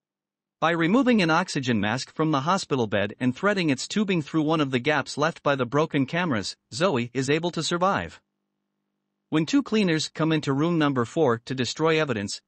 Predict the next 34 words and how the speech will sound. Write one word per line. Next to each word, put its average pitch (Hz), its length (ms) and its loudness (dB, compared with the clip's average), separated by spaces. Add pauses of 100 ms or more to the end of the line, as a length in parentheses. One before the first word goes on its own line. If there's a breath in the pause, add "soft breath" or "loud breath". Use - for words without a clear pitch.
(120)
Zoe 175 220 0
pretends 156 440 -2
to 147 100 -4
be 147 120 -4
dead, 135 460 0
knocks 151 320 0
them 156 160 0
out, 156 260 0 (120)
and 151 180 -2
runs 156 220 0
away. 170 420 -2 (1080)
Before 220 320 2
killing 190 360 2
the 135 80 2
game 156 280 0
master 127 360 -2
and 127 200 -2
running 170 280 2
away, 135 420 0 (180)
Zoe 175 300 0
succeeds 156 600 -4
in 147 120 2
rescuing 151 540 0
Ben. 165 340 -2 (1120)
Ben 247 200 4
and 208 120 4
Zoe 131 400 2
are 127 100 2
given 165 340 0
medical 160 400 0
attention 151 440 0
for 151 140 0
their 160 160 2
wounds, 156 460 -2